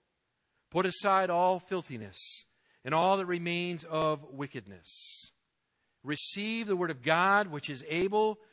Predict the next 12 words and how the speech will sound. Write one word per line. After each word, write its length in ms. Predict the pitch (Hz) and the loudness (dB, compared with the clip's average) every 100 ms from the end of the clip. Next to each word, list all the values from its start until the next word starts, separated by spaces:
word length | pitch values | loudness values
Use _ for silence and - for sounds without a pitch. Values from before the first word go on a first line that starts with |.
| _ _ | _ _
to 100 | - | -12
save 720 | - - 170 175 180 180 185 160 | -10 -6 -2 0 0 0 -2 -8
your 560 | 131 139 151 151 151 143 _ _ | -10 -4 -2 0 -2 -4 _ _
souls. 540 | - - 160 127 98 82 _ _ - | -16 -8 -6 -6 -8 -16 _ _ -20
The 60 | |
end 120 | 104 107 | -16 -14
of 60 | |
the 60 | 101 | -16
verse. 120 | 92 _ _ _ _ _ _ _ _ _ _ _ _ _ _ _ _ _ _ _ _ _ _ _ _ _ _ _ _ _ _ _ _ _ _ _ _ _ _ _ _ _ - | -20 _ _ _ _ _ _ _ _ _ _ _ _ _ _ _ _ _ _ _ _ _ _ _ _ _ _ _ _ _ _ _ _ _ _ _ _ _ _ _ _ _ -8
Very 120 | 170 | -6
strong 800 | - - - 156 160 151 127 107 _ | -6 -8 -4 -2 -2 -4 -8 -14 _
Greek 260 | 113 139 | -10 -8